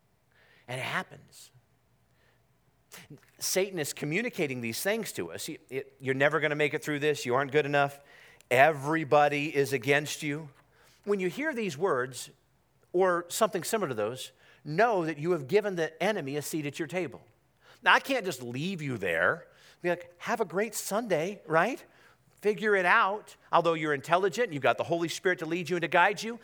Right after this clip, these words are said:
and you probably know now, but let me remind you of what you already know.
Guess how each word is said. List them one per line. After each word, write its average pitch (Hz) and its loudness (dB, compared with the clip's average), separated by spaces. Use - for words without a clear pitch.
and 180 -2
you 170 -2
probably 190 2
know 185 4
now, 104 4
but 208 -2
let 247 -6
me 226 -4
remind 185 2
you 151 2
of 139 -2
what 156 0
you 170 -2
already 139 2
know. 131 0